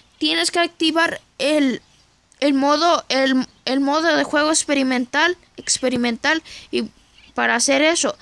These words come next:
Pero bueno, no puedo mostrarlo, pero allí en mi mundo, abajo de las coordenadas y demás, para activar,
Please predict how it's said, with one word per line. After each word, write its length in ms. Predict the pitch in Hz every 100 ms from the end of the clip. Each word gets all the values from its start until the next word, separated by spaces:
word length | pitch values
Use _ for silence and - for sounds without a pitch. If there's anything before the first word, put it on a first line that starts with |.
| - - -
Pero 220 | 269 277
bueno, 440 | 294 302 220 185 -
no 220 | 277 339
puedo 180 | 381 392
mostrarlo, 580 | 359 320 330 320 311 339 339
pero 360 | 294 269 262 -
allí 600 | 240 254 254 277 302 302 - - -
en 380 | 269 285 262 208 -
mi 240 | 302 349
mundo, 500 | 320 302 285 311 320 - - -
abajo 540 | - 269 262 277 320 294
de 360 | 269 233 220 - _ _
las 200 | 226 240
coordenadas 800 | 247 247 247 240 247 262 262 262
y 80 | 240
demás, 440 | 240 254 349 - _
para 180 | 247 247
activar, 480 | - 285 285 311